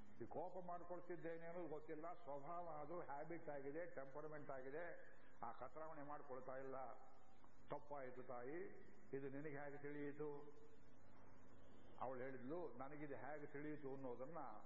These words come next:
ಇನ್ನು ಸ್ವಲ್ಪ ಮುಂದಕ್ಕೆ ಹೋಗು. ಮಿಥಿಲಾ ಅಂತ ಒಂದು ಪಟ್ಟಣ ಇದೆ, ಜನಕರಾಜನ ಊರು. ಆ ಊರಿನ ಹೊರವಲಯದಲ್ಲಿ ಒಬ್ಬ ವ್ಯಾಧ ಮಾಂಸವನ್ನು ವಿಕ್ರಯಣ ಮಾಡ್ತಾನೆ, ಅವನನ್ನು ಕೇಳು,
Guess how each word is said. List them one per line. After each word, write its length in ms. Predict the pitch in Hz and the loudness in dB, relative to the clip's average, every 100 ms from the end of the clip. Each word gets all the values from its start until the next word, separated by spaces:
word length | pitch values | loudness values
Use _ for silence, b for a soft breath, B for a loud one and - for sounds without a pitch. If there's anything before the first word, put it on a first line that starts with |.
| - | -2
ಇನ್ನು 140 | 120 | -2
ಸ್ವಲ್ಪ 240 | 113 135 127 | 0 0 0
ಮುಂದಕ್ಕೆ 380 | 127 143 165 107 | -2 0 0 0
ಹೋಗು. 260 | 123 147 | 0 0
ಮಿಥಿಲಾ 340 | 139 139 139 147 | 0 0 0 0
ಅಂತ 240 | 143 143 | 0 0
ಒಂದು 220 | 135 123 | 0 0
ಪಟ್ಟಣ 260 | 123 117 131 | 0 0 0
ಇದೆ, 300 | 127 123 131 | 0 0 2
ಜನಕರಾಜನ 560 | 123 131 131 131 127 | 2 0 0 0 0
ಊರು. 680 | 127 127 127 143 190 - - - - - - - - - - | 0 0 0 2 0 0 -2 -2 -2 -2 -2 -2 -2 0 2
ಆ 180 | 135 | 2
ಊರಿನ 380 | 139 156 190 185 | 2 2 2 2
ಹೊರವಲಯದಲ್ಲಿ 880 | 165 131 156 175 180 165 143 175 190 | 0 0 0 2 2 0 0 2 2
ಒಬ್ಬ 260 | 139 139 143 | 2 0 0
ವ್ಯಾಧ 420 | 131 123 139 156 147 113 139 | 0 0 0 0 -2 -2 -2
ಮಾಂಸವನ್ನು 580 | 117 160 180 160 160 147 | 0 0 0 -2 0 0
ವಿಕ್ರಯಣ 440 | 143 135 139 147 139 | -2 0 -2 0 0
ಮಾಡ್ತಾನೆ, 840 | 131 123 120 117 156 196 - - - | -2 -2 -2 0 0 0 -2 -2 0
ಅವನನ್ನು 580 | 123 147 165 180 190 180 | 0 0 0 0 2 2
ಕೇಳು, 580 | 160 139 135 160 190 | 2 2 2 2 2